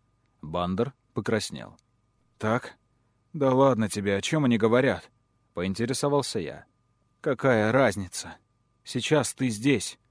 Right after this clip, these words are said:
а потом мы отправимся в Фальстон». «Ты выиграешь, если я выживу?»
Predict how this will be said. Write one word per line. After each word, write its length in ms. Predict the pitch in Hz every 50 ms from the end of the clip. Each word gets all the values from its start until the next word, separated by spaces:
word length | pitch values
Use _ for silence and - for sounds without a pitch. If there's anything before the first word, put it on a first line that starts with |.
| _ _ _ _ _
а 120 | - 101
потом 480 | 90 - 95 - - 147 143 120 95 - - _ _ _ _
мы 380 | 98 104 123 143 131 104 85 - _ _
отправимся 680 | 113 107 - - 131 139 131 123 110 104 - - 113
в 100 | 101 101
Фальстон». 560 | 95 - 139 131 104 - - - 85 78 76 - _ _ _ _ _ _ _ _ _ _ _ _ _ _ _ _ _ _ _ _ _ _ _
«Ты 420 | - - 92 92 92 92 95 90
выиграешь, 720 | 90 87 87 92 110 127 143 156 143 156 139 113 98 - -
если 300 | 110 113 107 - - 117
я 160 | 113 110 107
выживу?» 400 | 110 120 107 90 98 82 82 82